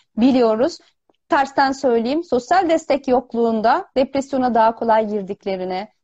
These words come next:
intihar riskinin arttığını, şiddet riskinin arttığını, birçok riskin arttığını söyleyeyim. O yüzden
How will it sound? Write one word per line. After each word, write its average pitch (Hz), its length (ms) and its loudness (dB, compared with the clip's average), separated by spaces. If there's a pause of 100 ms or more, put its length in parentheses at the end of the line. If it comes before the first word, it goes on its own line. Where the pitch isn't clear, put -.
intihar 233 460 0
riskinin 226 460 -8
arttığını, 196 720 -4
şiddet 269 480 -2
riskinin 247 420 -4
arttığını, 185 840 -4 (320)
birçok 320 300 0
riskin 339 300 -2
arttığını 262 460 -2
söyleyeyim. 196 340 -2
O 277 100 2
yüzden 302 320 2